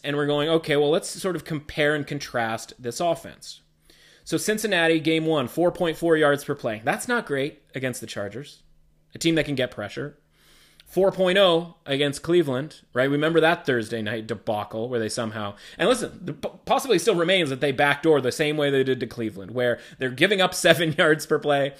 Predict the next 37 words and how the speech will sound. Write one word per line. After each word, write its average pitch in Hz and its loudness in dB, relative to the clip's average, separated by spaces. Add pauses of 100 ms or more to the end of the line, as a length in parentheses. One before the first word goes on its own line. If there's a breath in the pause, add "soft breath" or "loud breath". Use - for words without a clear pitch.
(420 loud breath)
and 156 0
they're 156 0
only 175 2
getting 147 4
four 156 6
yards 120 4
per 120 -12
play, 104 -4 (420 loud breath)
and 156 0
they 156 2
still 160 2
keep, 160 -2
you 143 -4
know, 120 -4
still 165 -4
get 147 -2
the 151 0
game 131 -2
within 117 -2
five. 120 -2 (1160 soft breath)
Four 220 2
point 226 0
three 220 0
yards 185 4
per 180 -2
play 190 4
in 165 2
the 165 0
tie 170 -2
game 165 2
against 151 -2
Philadelphia. 147 0
Remember, 180 -2
you're 165 -4
looking 269 -4
for 180 0
at 185 -6